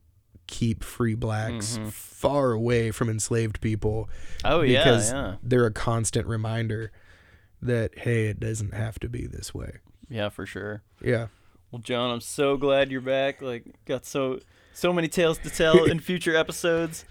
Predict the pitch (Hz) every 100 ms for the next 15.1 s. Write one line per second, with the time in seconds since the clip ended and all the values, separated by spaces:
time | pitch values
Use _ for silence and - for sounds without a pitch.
0 | - 123 120 135 135 123 117 113 127 127
1 | 131 - - - 139 - 135 - 151 143
2 | 143 - - _ _ _ _ - 113 107
3 | 110 120 - _ _ - 135 - 135 120
4 | - 131 123 139 135 131 131 127 127 127
5 | 127 135 131 127 123 123 127 123 120 -
6 | _ _ - 135 135 127 139 131 135 131
7 | 123 139 127 135 131 131 131 143 127 131
8 | - 123 120 120 127 - - - - _
9 | _ _ - 123 147 143 131 139 127 123
10 | 131 131 _ _ _ - _ _ - -
11 | _ - - - - 113 117 107 104 -
12 | 123 170 127 113 - - 143 135 135 147
13 | 143 131 - 139 135 120 117 131 120 120
14 | 113 110 120 117 104 107 120 110 - 123